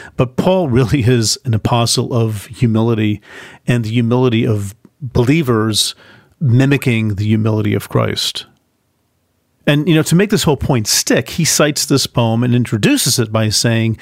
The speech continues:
"Let the same mind be in you that was in Christ Jesus." In other words, if Christ, who put his divinity to the side and became a man, specifically a man who would suffer the shame and humiliation of crucifixion,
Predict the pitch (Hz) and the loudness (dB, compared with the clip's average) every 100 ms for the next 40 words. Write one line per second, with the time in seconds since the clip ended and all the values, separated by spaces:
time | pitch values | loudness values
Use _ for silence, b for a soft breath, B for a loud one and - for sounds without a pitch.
0 | B B B B B - 127 131 - 143 | B B B B B -4 0 0 -2 -2
1 | - 143 131 131 113 117 120 113 110 110 | 0 0 2 2 2 2 2 0 -2 0
2 | 131 117 101 110 110 117 113 113 113 113 | 2 2 2 0 0 0 0 0 0 2
3 | 107 113 101 104 - 151 147 113 - - | 0 -2 -4 -4 -2 0 0 -2 -6 -2
4 | 160 220 147 113 117 135 - - 202 202 | 0 0 0 -2 -2 -4 -2 0 2 0
5 | - - 151 - - 185 160 135 - 107 | -2 0 0 0 -2 0 2 0 0 0
6 | 143 160 151 131 117 113 - 127 117 113 | 2 0 -2 -2 0 0 0 2 2 0
7 | 110 107 - 107 107 139 110 107 B B | 0 -2 0 0 2 0 -2 -6 B B
8 | B B B B _ - - - 170 - | B B B B _ -4 -2 0 0 0
9 | 233 196 143 120 127 123 131 131 123 117 | 0 0 0 0 2 2 2 2 2 0
10 | 113 110 - - 123 120 110 107 104 - | 0 -2 -2 0 0 0 0 0 -2 0
11 | 120 117 113 104 120 113 107 107 110 - | 0 2 0 0 2 2 2 2 2 0
12 | 98 101 104 - 107 143 - 110 | -6 -2 -2 0 0 -2 -2 -8